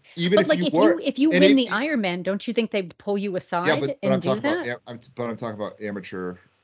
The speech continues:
Speaker 1: athletes
Speaker 2: Oh,
Speaker 1: and
Speaker 2: oh, okay.
Speaker 1: right,
Speaker 2: Age
Speaker 1: like,
Speaker 2: groupers and stuff. Okay, gotcha.
Speaker 1: right.
Speaker 2: Okay.
Speaker 1: And, and what I'm saying is, even if they did,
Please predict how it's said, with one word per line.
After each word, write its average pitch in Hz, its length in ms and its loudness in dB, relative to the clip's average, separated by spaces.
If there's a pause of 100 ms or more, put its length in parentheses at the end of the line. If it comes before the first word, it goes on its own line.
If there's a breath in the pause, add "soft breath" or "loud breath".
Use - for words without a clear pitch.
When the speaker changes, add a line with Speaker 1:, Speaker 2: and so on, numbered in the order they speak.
(140)
Speaker 1:
athletes 92 560 -6
Speaker 2:
Oh, 185 200 2
Speaker 1:
and 95 100 -4
Speaker 2:
oh, 160 260 -2
okay. 156 300 -10 (140)
Speaker 1:
right, 110 180 2
Speaker 2:
Age 175 80 2
Speaker 1:
like, 98 260 2
Speaker 2:
groupers 147 240 -10
and 139 100 -10
stuff. - 140 -12
Okay, 143 240 -4
gotcha. 135 180 -4
Speaker 1:
right. 117 220 4
Speaker 2:
Okay. 180 220 -4
Speaker 1:
And, 160 240 2
and 151 140 0
what 156 120 4
I'm 135 80 0
saying 170 360 0
is, 110 340 0 (1200)
even 160 240 2
if 139 80 -2
they 120 160 2
did, 113 540 2